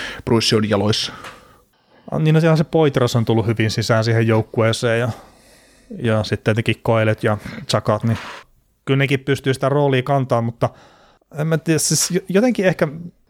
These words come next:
Speaker 2: taas nyt ne pelit, mitä mä oon kattonut, niin kaikkein eniten mä oon pettynyt noista hyökkäjistä ollut Brad Marsandia. Et ihan kun se olisi niinku saanut mitään aikaa. Ja nyt jos mä tietenkin avaan joku pistetilastot, mitä mä en oo tehnyt, niin mä katonkin, että sillä on joku kaksikymmentä pistettä tehtynä, mutta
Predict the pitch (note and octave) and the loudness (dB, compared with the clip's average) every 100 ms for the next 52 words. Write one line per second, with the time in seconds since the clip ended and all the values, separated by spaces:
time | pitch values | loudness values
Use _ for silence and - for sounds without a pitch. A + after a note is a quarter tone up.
0 | _ _ D3+ D3 C#3+ C3 C3+ C#3+ C3+ C#3 | _ _ 0 4 4 2 2 0 2 2
1 | C#3 D3 C#3 B2+ A#2 - B2 B2+ C3 - | 2 4 4 4 0 0 2 4 2 -2
2 | D#3+ - D3 B2+ A#2+ B2 A#2+ - B2 - | -2 0 0 2 2 2 2 0 -2 0
3 | A#2+ A#2+ - C3 B2 - A2+ B2 A2 B2 | 2 2 2 2 2 0 -2 -2 -2 -2
4 | B2+ B2 A2 - G#2 B2 G#2+ - - - | 0 0 0 -2 -6 -6 -8 -12 -20 -20
5 | _ B2+ - C3+ C3 B2+ C3+ - B2+ - | _ -8 -4 0 0 2 0 0 0 2
6 | B2+ C3 C3+ A#2+ G2+ G2+ A#2 B2 - - | 4 4 2 0 -2 0 0 -2 -6 -8
7 | - - A#2 A#2+ A#2+ A#2 A#2+ A#2 B2+ A#2+ | -8 -4 -4 -2 -2 -2 -2 0 0 2
8 | A2+ A#2 - B2 - - A2+ G#2+ - A#2 | 2 0 0 0 0 -4 -4 -4 -6 -2
9 | A2+ A2 G#2+ A#2 A2 G#2+ A2+ - - - | 0 2 0 -2 -2 -2 -4 -6 -14 -20
10 | - - _ A#2 A2+ A2 G#2+ G#2 A2+ G#2+ | -20 -20 _ 0 2 2 0 -2 0 2
11 | G#2+ A2 A2+ - - - - B2 A#2 G#2 | 2 2 0 -2 -8 -10 -6 -4 -2 -4
12 | - - A#2 A#2 - | -4 -4 -2 -2 -2